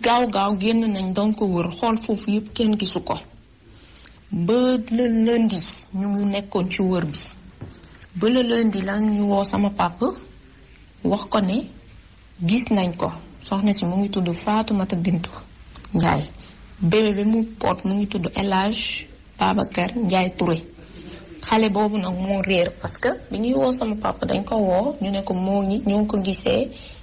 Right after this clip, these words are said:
Point E, côté Gueule Tapée Sam yooyu.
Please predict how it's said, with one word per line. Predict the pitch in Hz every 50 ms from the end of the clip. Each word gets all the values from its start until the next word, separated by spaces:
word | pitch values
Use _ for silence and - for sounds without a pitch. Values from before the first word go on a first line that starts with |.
| - - - - - -
Point | - 233 226 226 226 -
E, | 196 180 165 165 - - - - - - - - - - - - - - - - - -
côté | - - 180 - - 190 175 180
Gueule | 175 - 196 196 190
Tapée | - - 175 - - 175
Sam | 175 - - 180 175 165 165
yooyu. | 170 - 160 156 165 160